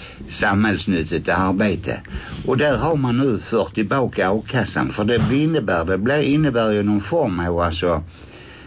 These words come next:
eh, jag vill inte kalla det tvångsarbete, men, men det blir ett arbete som då ska utföras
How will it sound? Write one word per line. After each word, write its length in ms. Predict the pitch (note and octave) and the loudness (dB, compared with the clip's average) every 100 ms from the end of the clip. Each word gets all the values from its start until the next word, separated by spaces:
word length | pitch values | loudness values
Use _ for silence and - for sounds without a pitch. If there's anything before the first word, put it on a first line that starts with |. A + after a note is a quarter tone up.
| - - | -20 -12
eh, 360 | - - - - | -6 -4 -2 0
jag 100 | F#2 | 0
vill 140 | G#2 | 2
inte 160 | B2+ B2+ | 0 -2
kalla 320 | G#2+ G2 F#2 | 0 2 2
det 120 | F2 | -2
tvångsarbete, 920 | D#2 E3+ C#3 G2+ - B1 - - - | 0 0 2 0 -4 -4 -4 -4 -2
men, 320 | E2+ A2 G#2 E2+ - | 2 4 2 0 -6
men 240 | - A2+ | 0 2
det 80 | A2+ | 2
blir 320 | A#2+ D#3 C#3+ | 2 2 2
ett 160 | G#2 F#2 | 0 0
arbete 600 | A2+ B2+ C#3+ E3 - E2 | 0 0 2 0 0 -4
som 260 | - F2 F#2+ | -2 0 2
då 160 | B2+ | 0
ska 300 | - F#2+ E2 D2+ - - - - | -2 -2 -4 -4 -12 -18 -18 -4
utföras 840 | - A2+ G#2+ C3+ A2 D#2 D#2 - - | 0 0 0 0 0 0 -4 -6 -8